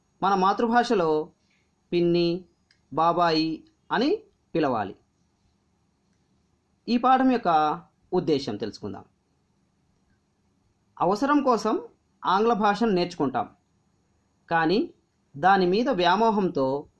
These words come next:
మాతృభాషను నిరాదరించడం సరికాదు. వాడగలిగిన ప్రతి చోట మాతృభాషనే వాడదాం అని చెప్పడం ఈ పాఠం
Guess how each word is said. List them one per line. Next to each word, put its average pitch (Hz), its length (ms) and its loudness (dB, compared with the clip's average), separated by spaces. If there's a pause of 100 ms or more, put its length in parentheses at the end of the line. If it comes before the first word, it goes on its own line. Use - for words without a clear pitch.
(420)
మాతృభాషను 214 760 0 (580)
నిరాదరించడం 185 760 0 (420)
సరికాదు. 147 520 -2 (1700)
వాడగలిగిన 240 600 2
ప్రతి 180 280 -6
చోట 208 260 -2 (240)
మాతృభాషనే 180 760 -2
వాడదాం 147 440 0 (760)
అని 180 140 0
చెప్పడం 160 440 -2
ఈ 156 80 0
పాఠం 147 380 -2